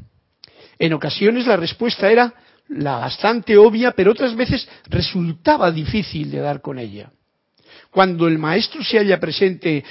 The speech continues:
en tales discusiones, no tomaba parte de ellas. Cuando la parte run, run, run está hablando, el maestro dice, "Yo miro y observo,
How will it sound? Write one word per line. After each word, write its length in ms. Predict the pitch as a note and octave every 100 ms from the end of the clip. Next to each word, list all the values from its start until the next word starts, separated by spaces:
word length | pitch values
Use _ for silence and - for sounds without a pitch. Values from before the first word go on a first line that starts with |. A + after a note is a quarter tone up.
| -
en 200 | - D#3+
tales 260 | - A#3 G#3+
discusiones, 680 | G3 - F3 A#3 A#3+ C4 - _ _ _ _ -
no 220 | D3+ F3
tomaba 400 | E3+ E3 D#3 C3
parte 340 | C#3 B2+ B2+ A2+
de 140 | G2+
ellas. 280 | F2 G2+ - - _ _ _ _ _ _ _ _ _ _ _ _ _ -
Cuando 500 | B2+ A#2 A#2+ A#2 A2+
la 120 | A#2
parte 420 | C3 D3+ D3 D3+
run, 300 | C#3 E3 D#3+
run, 260 | D3 D#3+ D3
run 500 | E3+ E3 D3+ C#3 C3+ _ _ -
está 240 | - D#3
hablando, 400 | C#3+ F3+ G#3+ A3+
el 80 | D#3+
maestro 420 | E3+ F#3 - G3
dice, 320 | F#3 - D#3+
"Yo 340 | D3 G3+ B3 - _ _ _ _ _ _ _ _ _ _ _ _ _ _ _ _ _ _ _ _ _ _ _ _ _ _ -
miro 460 | E3 D#3 D3 A#3+ _ _ _ _ _ _ _
y 120 | D3 B2+
observo, 680 | A2 - D3+ G#2+ - _